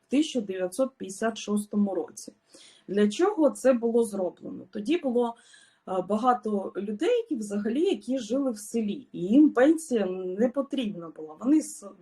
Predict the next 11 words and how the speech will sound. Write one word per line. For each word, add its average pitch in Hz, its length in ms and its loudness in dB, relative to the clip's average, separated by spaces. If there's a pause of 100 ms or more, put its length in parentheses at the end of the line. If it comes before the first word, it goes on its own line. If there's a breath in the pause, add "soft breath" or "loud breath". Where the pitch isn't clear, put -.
вирощували, 262 880 0 (580 loud breath)
е, 190 340 -2 (800 soft breath)
самі 285 460 4
себе 240 300 0
забезпечували, 320 1000 -2
було 269 360 -2
багато 240 460 -4
дітей, 370 540 -4
і 214 100 -4
діти 233 320 -2
доглядали 202 800 -2